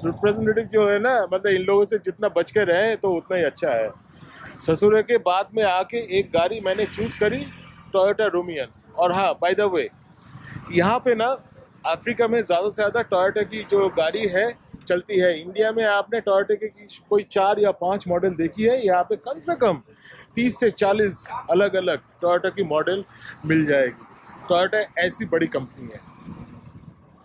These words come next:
तो हुआ यूँ, उस बंदे को मैंने एक हज़ार आठ सौ dollar advance दिया कि गाड़ी को, "भैया, तू import करवा ले।" और बंदे ने बताया, "साहब, छः से सात हफ्ते के अंदर गाड़ी आ जानी है।"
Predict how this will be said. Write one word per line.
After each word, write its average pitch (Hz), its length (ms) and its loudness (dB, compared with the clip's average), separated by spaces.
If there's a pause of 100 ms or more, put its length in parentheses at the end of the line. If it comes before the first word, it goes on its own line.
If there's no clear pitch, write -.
(260)
तो 196 100 6
हुआ 220 240 4
यूँ, 240 180 -2 (960)
उस 226 140 2
बंदे 220 340 2
को 254 140 -2
मैंने 214 320 0 (600)
एक 226 240 6
हज़ार 233 200 2
आठ 196 240 0
सौ 240 140 0
dollar 196 300 2
advance 202 400 0
दिया 214 260 2
कि 233 200 -8
गाड़ी 180 360 0
को, 247 280 2 (480)
"भैया, 208 220 4
तू 233 260 -4 (400)
import 220 320 2
करवा 175 340 2
ले।" 143 180 -2 (1080)
और 190 140 4
बंदे 202 320 2
ने 269 100 4
बताया, 233 480 2
"साहब, - 320 -2 (160)
छः 302 220 -4
से 285 160 0
सात 247 340 -2
हफ्ते 233 220 0
के 240 120 0
अंदर 240 300 2
गाड़ी 208 320 0
आ 180 160 2
जानी 180 440 0
है।" 123 120 -8